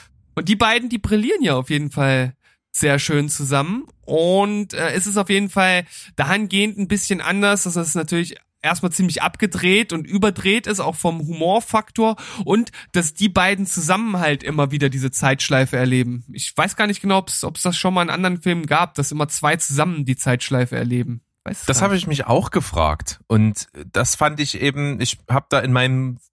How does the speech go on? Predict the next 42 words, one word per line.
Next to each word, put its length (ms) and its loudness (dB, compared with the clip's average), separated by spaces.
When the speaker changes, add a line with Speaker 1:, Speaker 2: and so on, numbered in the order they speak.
Speaker 2:
Verstand, 720 0
in 100 0
den 200 0
ich 100 4
rumgekramt 800 2
habe, 240 2
nichts 280 -4
gefunden 520 0
und 140 -2
dachte 260 -2
mir, 180 -2
okay, 380 0
das 180 0
finde 240 0
ich 80 -4
eigentlich 300 0
mal 180 0
so 60 -4
ein 180 -6
bisschen 420 -2
anderen 300 4
Ansatz, 600 0
dass 180 0
halt 160 2
einfach 300 -2
zwei 320 2
in 140 -2
der 120 2
Schleife 380 0
sind 260 -4
und 340 -8
das 180 0
auch 180 0
wissen 380 4
und 220 0
voneinander 640 2
wissen 260 -2
und 160 -2
die 80 0
Schleife 320 2
zusammen 380 2
verbringen. 420 -2